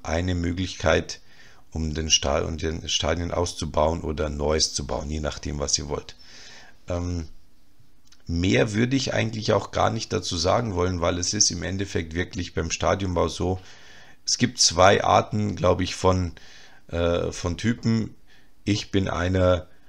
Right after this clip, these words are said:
es muss wirtschaftlich sein, dementsprechend muss das Stadion relativ günstig vergrößert werden, äh, viele wip-Räume haben, weil das einfach viel mehr Geld bringt,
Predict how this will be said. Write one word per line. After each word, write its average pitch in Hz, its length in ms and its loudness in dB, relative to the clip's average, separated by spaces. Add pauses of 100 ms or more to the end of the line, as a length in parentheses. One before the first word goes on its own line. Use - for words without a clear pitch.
(600)
es 85 220 -4
muss 87 360 -2
wirtschaftlich 98 600 2
sein, 90 260 6
dementsprechend 82 880 -2
muss 82 240 -4
das 82 120 -2
Stadion 80 420 0
relativ 78 580 -2
günstig 107 580 0
vergrößert 90 680 0
werden, 87 400 0 (560)
äh, 80 420 0
viele 92 420 -2
wip-Räume 87 540 4
haben, 82 340 -2
weil 82 140 -2
das - 200 -4
einfach 85 240 -2
viel - 180 -4
mehr 80 120 0
Geld 104 300 2
bringt, 95 400 -2